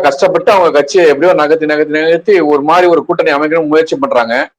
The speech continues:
அஹ், பாஜகவோட. ஆனா அதை கெடுக்கிற விதமா இன்னைக்கு ஒரு செய்தி வந்து, அஹ், தினமலர்ல வந்திருக்கு. தினமலர் பொதுவாவே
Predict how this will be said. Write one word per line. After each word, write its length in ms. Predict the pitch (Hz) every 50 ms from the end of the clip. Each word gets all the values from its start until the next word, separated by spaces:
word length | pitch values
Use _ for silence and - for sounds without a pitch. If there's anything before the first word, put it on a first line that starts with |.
| _ _ _ _ _ _ _ -
அஹ், 380 | 147 143 139 139 135 135 131 127 131
பாஜகவோட. 520 | 143 156 160 160 - 139 135 127 - 123 131 156 156 - -
ஆனா 220 | 143 147 165 196 180 170 165
அதை 120 | 160 156 147 143 -
கெடுக்கிற 320 | 180 185 208 208 233 220 202 185 180
விதமா 320 | 175 175 170 175 185 175 143 139 147 156 - -
இன்னைக்கு 320 | 156 170 196 196 170 180
ஒரு 160 | 175 160 147
செய்தி 260 | - 175 180 190 185 175
வந்து, 300 | 160 147 143 147 180 180 165 156 139 127 120 110 104 101 101 _ _ _ _ _ _ _ _ _ -
அஹ், 160 | - 127 123 120
தினமலர்ல 440 | 143 175 196 190 180 165 151 156 156
வந்திருக்கு. 380 | 147 139 135 127 120 110 117 113 - -
தினமலர் 400 | 131 147 180 185 180 185 185 165 - -
பொதுவாவே 380 | 151 147 175 180 170 170 185